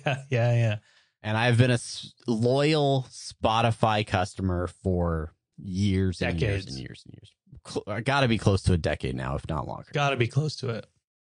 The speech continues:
Speaker 1: if not longer.
Speaker 2: <sighs> If not longer. And
Speaker 1: <laughs>
Speaker 2: the A I D J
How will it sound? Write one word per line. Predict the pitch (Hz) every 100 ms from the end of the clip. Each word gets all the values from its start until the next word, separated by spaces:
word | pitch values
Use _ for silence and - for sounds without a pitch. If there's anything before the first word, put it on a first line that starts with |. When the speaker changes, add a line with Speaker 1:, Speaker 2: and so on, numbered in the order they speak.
| _ 123
Speaker 1:
if | 120
not | 143 123
longer. | 110 117 98 117
Speaker 2:
<sighs> | - - - -
If | 113 117
not | 131
longer. | 104 101 101 - - _ _ _ 127
And | 131 156 143 143 131 117 - - 139 - - -
Speaker 1:
<laughs> | - - - - - -
Speaker 2:
the | 143 -
A | 147 180 214
I | 185 170 147
D | 107 117 147 190
J | 127 95 76 71 71 101